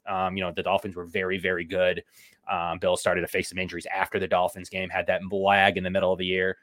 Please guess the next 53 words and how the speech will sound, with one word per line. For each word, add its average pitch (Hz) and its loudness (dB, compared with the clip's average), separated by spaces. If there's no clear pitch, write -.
But 80 -10
it - -14
seems 98 -10
like, 85 -6
as 90 0
usual, 92 -4
that 82 -6
Dolphins 90 0
lag 90 2
at 90 -4
the 85 -4
end 87 0
of 85 -4
the 85 -4
season 95 -4
they 107 8
didn't 110 2
get 104 6
it 107 4
done 107 6
clinching 113 0
the 101 0
division. 101 2
All 120 12
they 113 6
had 110 8
to 101 2
do 104 4
was 101 2
beat 104 0
the 95 -4
Titans 110 0
or 123 4
the 110 2
Ravens. 101 -4
They 104 2
were 98 4
unable 92 2
to 85 2
do 95 4
it, 90 0
leaving 101 -2
the 95 -4
door 98 2
wide 98 6
open 101 4
for 101 -2
the 95 -2
Bills 90 -2
in 92 -10
the 85 -6
two 123 2
seed. 92 -4